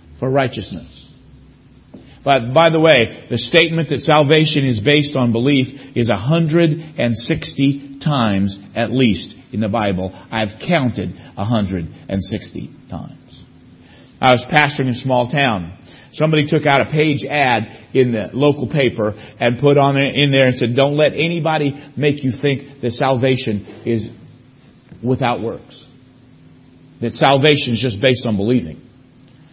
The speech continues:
So I rented a full page ad. Did not make a comment.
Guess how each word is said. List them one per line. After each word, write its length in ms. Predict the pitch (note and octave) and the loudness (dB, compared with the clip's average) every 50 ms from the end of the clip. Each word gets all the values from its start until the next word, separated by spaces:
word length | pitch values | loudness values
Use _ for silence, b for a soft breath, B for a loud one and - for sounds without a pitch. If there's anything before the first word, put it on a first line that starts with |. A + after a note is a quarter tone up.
| b b b b b b | b b b b b b
So 220 | b - - D3+ C#3+ - G2+ G2 - B B B B B B B B B | b -6 -2 -2 -2 -2 -4 -8 -12 B B B B B B B B B
I 180 | B D3+ G3 G3 | B 2 4 4
rented 300 | F3 E3+ C#3+ C3 B2 A2+ | 4 4 2 2 2 0
a 60 | G#2 | 0
full 220 | - - B2 A2+ | -2 -2 -2 0
page 280 | - A#2+ G#2+ G2 F#2 A2 | 0 0 -2 0 0 -2
ad. 320 | G2+ E2+ E2 - G#1 - - - - - - _ _ _ _ _ _ _ _ _ _ b b b b b b b C#3+ | -2 -2 -4 -8 -12 -16 -18 -20 -20 -20 -20 _ _ _ _ _ _ _ _ _ _ b b b b b b b 4
Did 220 | C3+ F3 F#3+ F#3 | 6 6 8 8
not 220 | F#3+ G3+ G3 F3 | 8 6 4 4
make 240 | E3+ F#3 F#3+ F#3 - | 4 4 4 2 0
a 40 | C#3+ | -4
comment. 600 | - - F#3 E3 C3+ A#2+ G#2 F2 D#2+ D#2 - - | -4 -2 0 2 2 2 0 -2 -4 -8 -14 -16